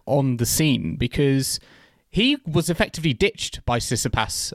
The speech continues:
um, you know, a few months ago. It was a, well, apparently it was a, a mutual decision. But, but all of a sudden, Philippoussis has been, has been back. He's, he was in the player box, um, in, in Los Cabos for Tsitsipas.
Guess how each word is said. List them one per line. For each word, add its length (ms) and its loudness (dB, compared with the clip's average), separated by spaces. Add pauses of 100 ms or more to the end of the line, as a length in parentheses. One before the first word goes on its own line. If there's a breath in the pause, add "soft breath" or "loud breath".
um, 480 2
you 100 2
know, 140 4
a 80 -2
few 200 2
months 280 0
ago. 160 2
It 140 2
was 140 2
a, 220 4 (540 loud breath)
well, 100 2
apparently 300 0
it 60 -2
was 140 0
a, 120 4
a 60 2
mutual 600 4
decision. 800 2 (120)
But, 200 2
but 100 2
all 180 0
of 80 0
a 60 -2
sudden, 300 0
Philippoussis 480 0
has 60 -6
been, 260 0
has 160 2
been 180 2
back. 380 0
He's, 420 0 (420 loud breath)
he 140 0
was 240 0
in 220 4
the 80 0
player 320 0
box, 520 -6
um, 280 2
in, 160 2
in 140 4
Los 200 0
Cabos 420 0
for 300 2
Tsitsipas. 880 -2